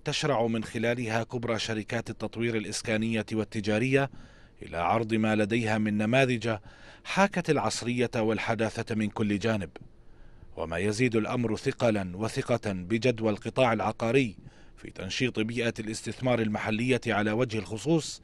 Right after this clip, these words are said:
هي تلك القوانين التي تؤطر العمل العقاري في البحرين، وتفتح المجال أمام كل راغب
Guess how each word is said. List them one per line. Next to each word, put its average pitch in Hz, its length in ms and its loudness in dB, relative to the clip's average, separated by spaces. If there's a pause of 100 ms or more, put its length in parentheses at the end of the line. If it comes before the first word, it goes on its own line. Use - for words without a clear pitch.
(580)
هي 170 220 6
تلك 202 260 2
القوانين 123 560 2
التي 110 360 0
تؤطر 117 520 -2
العمل 113 380 2
العقاري 110 600 0
في 107 120 -4
البحرين، 107 520 -2 (520)
وتفتح - 460 -4
المجال 120 480 4
أمام 113 380 0
كل 135 380 2
راغب 117 500 2